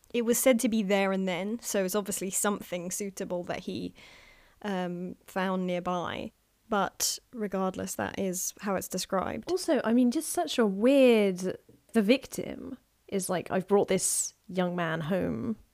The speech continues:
Speaker 2: and, like, <laughs> before we get to the act, I'm gonna, like, brag about being a paedophile?"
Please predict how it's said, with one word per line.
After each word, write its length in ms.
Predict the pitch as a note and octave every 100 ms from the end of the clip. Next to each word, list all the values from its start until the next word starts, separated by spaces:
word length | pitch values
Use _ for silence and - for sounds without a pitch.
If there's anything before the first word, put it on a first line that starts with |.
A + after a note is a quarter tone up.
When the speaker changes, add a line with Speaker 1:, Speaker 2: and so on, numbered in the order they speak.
| _ -
Speaker 2:
and, 280 | G#3 G3 G3+
like, 240 | G#3 F#3+
<laughs> 80 | G3+
before 240 | - A#3+
we 120 | G3+
get 240 | G3 F#3+ -
to 80 | F#3
the 120 | F#3
act, 340 | E3 - -
I'm 160 | - F3+
gonna, 180 | F3 E3+
like, 320 | E3 - - _ _ -
brag 560 | D#3+ E3 E3 G3+ A3+
about 420 | B3+ A3 A3 G#3 -
being 220 | A#3 A#3
a 40 |
paedophile?" 720 | A3 A#3 A#3 B3+ D4+ F4+ G4